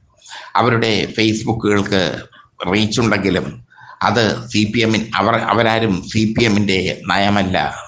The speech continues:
നടപ്പാക്കുന്നത്. അമ്പാടിമുക്ക് സഖാക്കൾ പി ജയരാജനെ പുകഴ്ത്തുന്ന Facebook കൂട്ടായ്മയാണ്. പോരാളി ഷാജി സി പി എമ്മിന് അനുകൂലമായി നിൽക്കുന്നുണ്ടെങ്കിലും സി പി എമ്മിന്റെ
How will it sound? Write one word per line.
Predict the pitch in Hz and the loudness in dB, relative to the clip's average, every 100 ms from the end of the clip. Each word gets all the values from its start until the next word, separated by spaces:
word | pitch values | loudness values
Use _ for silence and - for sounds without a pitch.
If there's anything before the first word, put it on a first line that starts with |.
| 95 | -2
നടപ്പാക്കുന്നത്. | 90 85 90 - 76 64 64 - - - - - - 101 | 0 2 0 -2 -10 -10 -12 -16 -20 -20 -20 -20 -6 0
അമ്പാടിമുക്ക് | 104 117 117 113 117 117 104 | 2 4 2 -2 0 0 0
സഖാക്കൾ | 107 - 113 110 107 - - - - | -4 0 0 2 0 0 -6 -8 -2
പി | 110 | 0
ജയരാജനെ | 110 110 110 110 107 104 95 - - | 2 2 2 0 0 0 0 -4 -8
പുകഴ്ത്തുന്ന | 98 104 104 - 107 101 87 - - - - - 110 | -2 0 0 -4 -4 0 0 -2 -10 -20 -20 -8 -2
Facebook | 107 107 101 98 87 | 0 0 -4 -2 -6
കൂട്ടായ്മയാണ്. | - - 101 104 95 80 76 69 - - _ _ - - - - - | -6 -2 0 0 0 0 -2 -6 -8 -18 _ _ -20 -20 -16 -12 0
പോരാളി | 110 123 123 117 | 2 4 2 0
ഷാജി | 113 110 113 110 85 - - | 0 0 0 0 0 -4 0
സി | 113 113 | 0 2
പി | 117 | 2
എമ്മിന് | 120 107 | 2 2
അനുകൂലമായി | 110 110 113 107 107 107 90 - | 2 2 2 2 2 2 0 -4
നിൽക്കുന്നുണ്ടെങ്കിലും | 107 104 104 117 98 98 92 95 82 - - - - - - - - | -2 -2 0 0 2 2 2 0 -2 -8 -20 -20 -14 -6 -6 -6 0
സി | 117 113 | 2 2
പി | |
എമ്മിന്റെ | 117 113 110 107 92 | 2 0 0 2 0